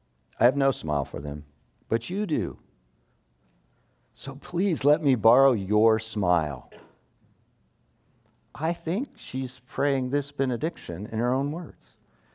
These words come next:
She's personalizing it, isn't she? "Lord, equip me to, to be pleasant to these people that are here to serve me. Work in me what is well-pleasing in your sight. Let me borrow your smile."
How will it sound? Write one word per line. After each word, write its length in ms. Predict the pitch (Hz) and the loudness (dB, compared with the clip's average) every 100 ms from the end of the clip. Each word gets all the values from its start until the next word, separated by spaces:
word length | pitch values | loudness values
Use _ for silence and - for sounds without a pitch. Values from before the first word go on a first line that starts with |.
| _ | _
She's 280 | - 139 135 | -8 -6 -6
personalizing 800 | - 156 - - 139 113 - 107 | -4 -4 -4 -8 -8 -10 -14 -14
it, 60 | 85 | -10
isn't 140 | 117 | -12
she? 220 | - 185 - - _ | -10 -12 -12 -20 _
"Lord, 320 | - 185 165 - | -2 0 0 -2
equip 460 | 139 - 190 202 | -4 0 0 0
me 260 | 165 160 156 | -2 0 0
to, 360 | - 143 123 117 _ _ | -2 -4 -4 -6 _ _
to 100 | 123 | -4
be 160 | 135 | -2
pleasant 560 | 123 - 165 180 160 143 | -4 -2 0 2 0 -4
to 60 | 120 | -4
these 180 | 113 113 | -4 -2
people 280 | 131 123 | -4 -2
that 120 | 113 98 | -2 0
are 40 | |
here 160 | 107 92 | 0 -2
to 80 | |
serve 340 | 87 - - - | -6 -10 -12 -12
me. 100 | - _ _ _ _ _ _ _ | -20 _ _ _ _ _ _ _
Work 480 | - 131 175 214 208 | -2 2 4 4 2
in 120 | 147 | 2
me 140 | 123 120 | 4 4
what 220 | 120 117 | 4 4
is 160 | 110 113 | 2 0
well-pleasing 800 | 120 123 - 110 107 98 82 - | 0 0 0 -2 -2 -2 -4 -6
in 180 | 90 82 | -4 -4
your 400 | 78 71 69 65 _ _ _ _ | -4 -6 -8 -10 _ _ _ _
sight. 680 | - - 85 69 62 _ _ _ _ _ | -20 -10 -8 -6 -10 _ _ _ _ _
Let 320 | - 147 196 180 | -6 0 0 2
me 180 | 160 | -2
borrow 480 | 139 117 123 117 104 - _ _ _ - | 2 4 6 4 2 -4 _ _ _ -4
your 180 | 95 87 | -2 0
smile." 720 | - - 80 76 65 62 | -4 -4 0 0 -2 -6